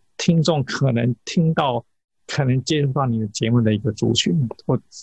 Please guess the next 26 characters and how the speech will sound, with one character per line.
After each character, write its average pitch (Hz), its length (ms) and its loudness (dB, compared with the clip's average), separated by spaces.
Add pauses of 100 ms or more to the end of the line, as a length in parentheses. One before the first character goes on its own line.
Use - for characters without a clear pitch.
(120)
我 139 100 2
建 170 260 -2
议 165 120 0
是 151 160 -2
这 160 100 0
样 147 140 0
好 135 200 0
的 120 60 -2
做 - 180 0
法， 143 200 -2
因 156 100 0
为 156 80 -2
其 - 160 0
实 156 100 0
你 151 140 2
只 131 180 -2
有 123 140 2
真 139 180 0
的 139 120 4
只 - 120 -4
花 117 280 0
一 147 80 -2
次 - 180 0
的 123 140 -2
时 - 200 -4
间 127 240 -2